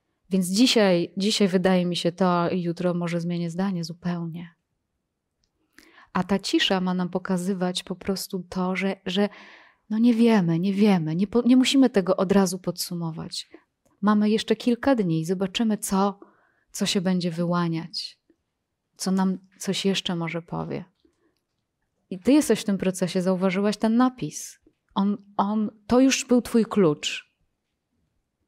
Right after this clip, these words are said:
To już ten proces już się wtedy dział. Ty widzi-, zauważyłaś, że nie widziałaś wcześniej tego plakatu.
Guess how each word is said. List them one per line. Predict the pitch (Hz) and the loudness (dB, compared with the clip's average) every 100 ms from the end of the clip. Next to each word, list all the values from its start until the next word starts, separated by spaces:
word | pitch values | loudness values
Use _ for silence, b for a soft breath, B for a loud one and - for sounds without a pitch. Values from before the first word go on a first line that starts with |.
| _ _ - | _ _ -2
To | 233 | 2
już | 247 240 - | 4 4 2
ten | 240 | 0
proces | 233 233 220 226 220 220 | 4 2 2 2 2 2
już | 220 - | 0 2
się | 220 | 0
wtedy | - 208 196 190 | 0 -2 0 0
dział. | 220 220 175 160 180 | 2 2 2 -2 -8
Ty | - 175 | -12 -10
widzi-, | 175 - - | -8 -8 -6
zauważyłaś, | 180 165 180 170 175 | -4 -2 -2 -2 -2
że | 175 | -2
nie | 175 156 | -2 -4
widziałaś | 151 226 262 175 - | -2 2 4 2 -2
wcześniej | 160 - 147 | -10 -10 -10
tego | - 151 143 | -8 -8 -8
plakatu. | 143 - - 165 _ | -10 -12 -14 -16 _